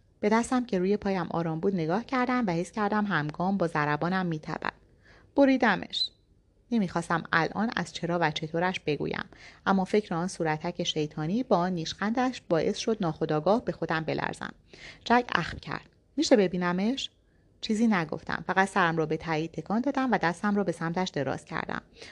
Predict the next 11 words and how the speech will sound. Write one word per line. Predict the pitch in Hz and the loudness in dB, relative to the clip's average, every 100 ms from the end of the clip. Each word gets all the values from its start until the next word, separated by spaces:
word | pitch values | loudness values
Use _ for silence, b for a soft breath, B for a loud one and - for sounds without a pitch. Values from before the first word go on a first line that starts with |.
| B | B
او | 220 | 2
خیلی | 214 196 185 | 4 2 2
آهسته | 160 156 156 170 | 0 -2 -2 -4
گرفتش | 160 156 220 277 294 | -2 -4 -2 -2 0
و | 180 | 0
به | 151 | 0
سمت | - 170 165 | 0 -4 -2
نور | 156 165 247 | -2 0 -2
چرخاندش. | 175 143 135 156 147 - - - | 0 -2 -2 -6 -2 -2 -4 -4
خیلی | 180 170 - | -2 0 0
آهسته | 156 156 - 202 233 | -2 -2 -6 -2 -2